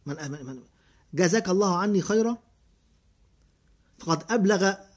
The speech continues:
فقد أبلغ في الثناء، فقد أبلغ في الثناء". طب بالله عليكم، في حد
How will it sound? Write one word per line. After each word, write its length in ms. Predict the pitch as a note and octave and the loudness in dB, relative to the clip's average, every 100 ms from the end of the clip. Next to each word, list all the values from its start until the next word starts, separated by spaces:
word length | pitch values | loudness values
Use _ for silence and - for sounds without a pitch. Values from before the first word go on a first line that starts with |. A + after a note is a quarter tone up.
| _ _ _ | _ _ _
فقد 240 | - D#3+ D#3 | -8 -6 -4
أبلغ 320 | G#3+ G3+ F3 | 0 0 0
في 60 | |
الثناء، 380 | - - D3 C3 _ _ _ _ _ _ | -2 -2 -4 -6 _ _ _ _ _ _
فقد 340 | - C#3 C#3+ A3+ | -12 -10 -8 -4
أبلغ 200 | A#3+ F#3+ | 0 0
في 140 | E3 | -2
الثناء". 380 | D#3+ D3 B2+ _ _ _ _ _ _ _ _ _ _ _ _ _ _ _ _ _ - | -4 -6 -10 _ _ _ _ _ _ _ _ _ _ _ _ _ _ _ _ _ -12
طب 100 | C#3 | -4
بالله 140 | A3+ | -4
عليكم، 340 | A3 A3+ A3 | -2 -4 -4
في 200 | C#3+ - | -6 -6
حد 340 | - A#3 C#3+ | -6 -4 -6